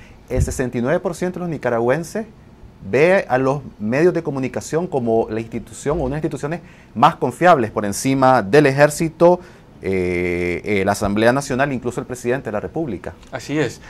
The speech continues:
Speaker 2: Uno, es uno de los datos, eh, eh, muy interesantes y, y quiero decir muy particulares para el caso de Nicaragua, porque en otros países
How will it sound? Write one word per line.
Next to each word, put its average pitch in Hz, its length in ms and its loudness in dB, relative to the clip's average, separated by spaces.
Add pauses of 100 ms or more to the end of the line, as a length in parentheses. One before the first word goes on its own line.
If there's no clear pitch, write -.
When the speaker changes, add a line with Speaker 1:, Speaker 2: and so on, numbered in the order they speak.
(180)
Speaker 2:
Uno, 160 200 0
es 156 220 0
uno 185 100 -4
de 180 60 0
los 156 100 0
datos, 160 420 -2
eh, 110 840 -4
eh, 107 40 -10
muy 131 240 -2
interesantes 156 680 -4
y, 131 240 -6 (400)
y 127 80 -12
quiero 156 200 8
decir 160 320 6
muy 147 160 0
particulares 160 640 0
para 120 160 2
el 107 60 -4
caso 113 240 -4
de 107 60 -2
Nicaragua, 92 640 -4
porque 120 440 -4 (300)
en 120 120 -4
otros 151 260 0
países 160 640 2